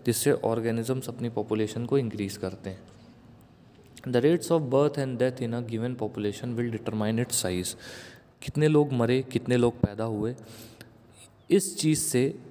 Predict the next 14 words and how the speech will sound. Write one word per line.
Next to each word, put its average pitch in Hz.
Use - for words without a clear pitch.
ये 160
पता -
चलता 104
है 139
कि 160
पॉपुलेशन 135
क्या 107
है। -
ओके, 127
पॉपुलेशन 123
का 147
साइज़ 110
क्या 95
है। -